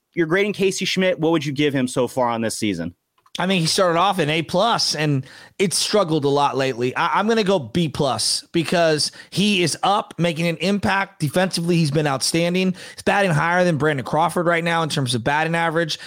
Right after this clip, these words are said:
Speaker 2: It's higher than the league average at all three positions, shortstop, second base,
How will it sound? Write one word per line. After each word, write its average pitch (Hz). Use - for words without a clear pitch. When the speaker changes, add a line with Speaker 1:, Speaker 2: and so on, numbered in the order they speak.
Speaker 2:
It's -
higher 175
than 175
the 165
league 151
average 165
at 143
all 151
three 165
positions, 156
shortstop, 147
second 160
base, 151